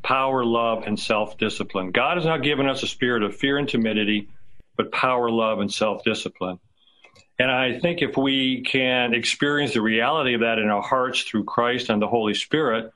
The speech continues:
when we go to work or wherever it is we're going, we can go in a, in a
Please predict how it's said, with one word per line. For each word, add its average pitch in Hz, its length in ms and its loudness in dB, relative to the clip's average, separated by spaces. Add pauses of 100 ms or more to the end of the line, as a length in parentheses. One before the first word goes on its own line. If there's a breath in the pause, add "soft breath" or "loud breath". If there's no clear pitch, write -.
(580)
when 113 160 2
we 143 140 0
go 135 160 2
to 123 80 0
work 131 420 0
or 107 100 2
wherever 127 380 0
it 110 80 2
is 104 80 0
we're 101 180 0
going, 104 520 0
we 131 160 -2
can 123 160 -2
go 117 300 0
in 113 240 0
a, 104 180 0 (120)
in 110 180 2
a 101 160 0